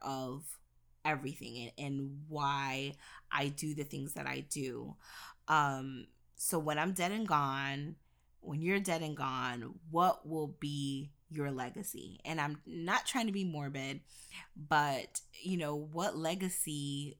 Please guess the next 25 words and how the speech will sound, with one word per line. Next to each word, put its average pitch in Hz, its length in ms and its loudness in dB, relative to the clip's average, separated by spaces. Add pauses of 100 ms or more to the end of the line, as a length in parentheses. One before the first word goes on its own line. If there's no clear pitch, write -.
are 156 120 0
you 156 200 -4
leaving 151 300 -2
behind? 151 600 -2 (380)
What 170 180 0
legacy 175 460 -2
are 147 60 -2
you 156 200 -4
be-, 156 380 -4
be-, 160 260 -4
leaving 170 300 0
behind 151 840 -2
at 139 140 -2
your 156 120 -6
workplace, - 680 -8 (440)
um, 143 300 -2
within 170 260 -2
your 156 120 -4
family, 170 460 -2
within 156 260 -6
your 147 100 -6
community, 170 640 -2 (1080)
within 170 320 -2
your 151 120 -2
friends, 165 720 -2